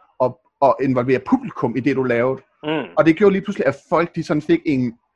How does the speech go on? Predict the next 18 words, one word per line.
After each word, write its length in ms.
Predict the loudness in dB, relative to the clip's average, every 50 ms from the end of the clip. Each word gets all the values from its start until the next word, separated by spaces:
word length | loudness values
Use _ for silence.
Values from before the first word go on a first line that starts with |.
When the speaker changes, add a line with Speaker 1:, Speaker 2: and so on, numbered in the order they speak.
| _ _ _ _
Speaker 1:
en 80 | 0 2
mere 140 | 4 4 4
interesse 420 | 2 0 -4 -4 -2 -2 -2 -4 -4
i, 80 | -2
når 160 | 0 0 0
du, 180 | -2 -4 -8 -6 -2
når 140 | -2 -2 -2
du 60 | -2
performede. 680 | -6 -10 -12 -4 -2 0 0 0 -2 -4 -6 -6 -8 -10 _ _ _ _ _ _ _ _ _ -2
Og 120 | 0 0
jeg 100 | 0 0
synes, 220 | -2 -4 -6 -2 -2
at, 80 | -2 -4 -4 _ _ _ _ _ _ _ _ _ _ 0
at 80 | 2 2
jeg 80 | 2
synes, 240 | 2 0 -4 -6 -10 _ -6
at 120 | -6 -6 -6 _ _ _ _ _ _ _ -20 -20 -20 -20 -2 0
Sonnes 320 | 0 2 2 0 -4 -8